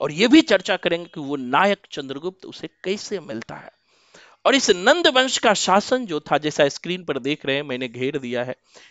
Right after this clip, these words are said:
ये पूरा जो है नंद वंश का एरिया था। दूसरी तरफ जो चंद्रगुप्त नाटक है दोस्तों, इनमें कुल चार अंक है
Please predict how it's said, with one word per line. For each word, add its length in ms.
ये 220
पूरा 560
जो 200
है 240
नंद 320
वंश 320
का 200
एरिया 340
था। 200
दूसरी 300
तरफ 360
जो 160
चंद्रगुप्त 680
नाटक 460
है 60
दोस्तों, 400
इनमें 300
कुल 280
चार 340
अंक 440
है 300